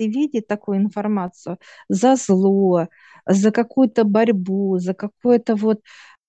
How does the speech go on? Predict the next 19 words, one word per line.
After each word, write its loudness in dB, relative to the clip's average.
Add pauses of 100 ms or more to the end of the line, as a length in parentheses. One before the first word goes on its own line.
(280)
такое 0
вот 0
негативное -2 (280)
составляющее, -6
тем -4 (240)
больше -4
ему 0
этого -4
хочется. -8 (800)
Это -2
как -4 (120)
человек, 0 (180)
который -2 (580)
брал 2 (420)
информацию -2
с -12
мусорки -4 (460)
и 0 (520)
пил 4